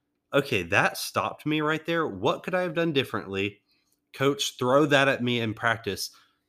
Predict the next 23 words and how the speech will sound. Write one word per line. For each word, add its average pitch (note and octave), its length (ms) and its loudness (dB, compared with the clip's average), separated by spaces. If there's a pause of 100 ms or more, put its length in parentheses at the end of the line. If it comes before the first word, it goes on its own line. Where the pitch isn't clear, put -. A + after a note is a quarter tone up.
(720)
a A2+ 40 -8
hundred C3+ 420 2
times. G#2+ 640 -2 (280)
Let B2+ 200 0
me D#3 120 4
figure B2+ 420 -2
out A#2+ 400 0
what G2 280 -2
I A#2 120 0
can G#2+ 180 -4
do G#2+ 160 -2
differently." F#2+ 720 -4 (440)
And A2+ 180 0
then G#2 380 0 (380)
you, C3 180 -2 (240)
you C#3+ 100 4
just F3 160 2
gotta F3+ 160 0
play B2 360 0
chess - 500 -2
instead G#2+ 320 -4
of F#2 80 -8
checkers, G2 640 -6